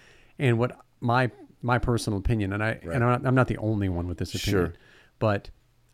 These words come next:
Speaker 1: let's be honest, in a real world scenario, if you found yourself in the unfortunate situation where you suddenly had to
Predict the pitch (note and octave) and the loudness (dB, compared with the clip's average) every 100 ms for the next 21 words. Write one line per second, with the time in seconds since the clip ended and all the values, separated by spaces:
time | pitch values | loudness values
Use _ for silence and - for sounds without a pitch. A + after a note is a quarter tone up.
0 | - - C3+ C#3+ - A2+ G2 F#2 F2 - | -14 0 0 0 0 -2 0 -2 -6 -10
1 | - D3+ B2 A#2 A#2 C3 G#2 G#2 D3+ E3 | -4 2 2 2 0 -2 -2 0 2 4
2 | D3+ C#3 C3 A#2+ - A#2 G#2+ G2+ F#2+ F#2+ | 4 2 2 -2 -2 0 2 2 0 0
3 | F#2+ - - G#2 C3+ C#3 D3 A#2+ - G#2+ | -2 -4 -4 -4 -2 0 2 2 0 0
4 | G2+ F#2+ - C3+ A2+ G#2+ G2 C#3 B2+ C3 | 0 -4 -2 0 2 0 0 -2 0 -2
5 | A2+ - - A#2 A#2 G#2 F2+ G2+ F#2+ G2+ | -4 -6 -8 -4 0 0 0 -2 0 2
6 | G#2 G2 - A2 G#2+ F#2+ G#2 G#2 - A2 | 2 2 2 2 2 2 2 0 0 2
7 | G#2 | 2